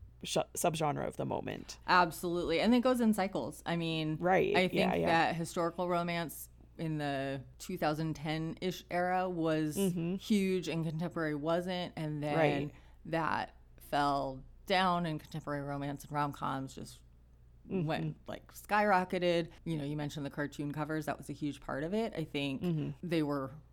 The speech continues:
Speaker 2: remarketed to a wider audience. Suddenly
Speaker 1: Mm-hmm.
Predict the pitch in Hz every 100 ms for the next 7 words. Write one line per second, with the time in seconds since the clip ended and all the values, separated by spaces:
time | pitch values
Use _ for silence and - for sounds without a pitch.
0 | 202 147 170 180 165 143 143 208 226 240
1 | 226 - 175 156 139 135 131 135 - -
2 | - 127 - - - - 156 151 143 160
3 | 143